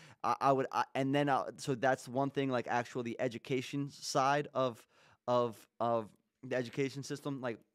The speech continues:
totally transforming that. And part of that education is teaching people how to make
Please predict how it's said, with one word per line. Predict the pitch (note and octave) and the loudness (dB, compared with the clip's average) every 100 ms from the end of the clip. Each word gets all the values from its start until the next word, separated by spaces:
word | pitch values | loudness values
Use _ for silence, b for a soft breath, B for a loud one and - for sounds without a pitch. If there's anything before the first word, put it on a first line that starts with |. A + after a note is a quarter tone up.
| _ | _
totally | - D3 C#3+ C3 | 0 2 2 0
transforming | C#3 B2 C3+ B2+ A#2+ | -4 -4 -4 -4 -2
that. | B2 B2+ - B B - | -2 -2 -6 B B -4
And | B2+ A#2+ | -4 -4
part | - D#3+ D#3 | 0 2 4
of | |
that | D3 G2+ | 2 0
education | A#2+ B2 B2+ - B2 | -2 -2 -2 -2 -6
is | A#2+ A#2+ - - b - | -4 -4 -6 -14 b -12
teaching | - D3+ D#3 D3 | -10 -8 -6 -4
people | C#3 C3+ C3+ A#2+ | -4 -2 -2 -2
how | B2 B2 | 0 -2
to | A#2+ C3+ | 0 -4
make | A#2+ A#2 G#2+ | -2 -2 -2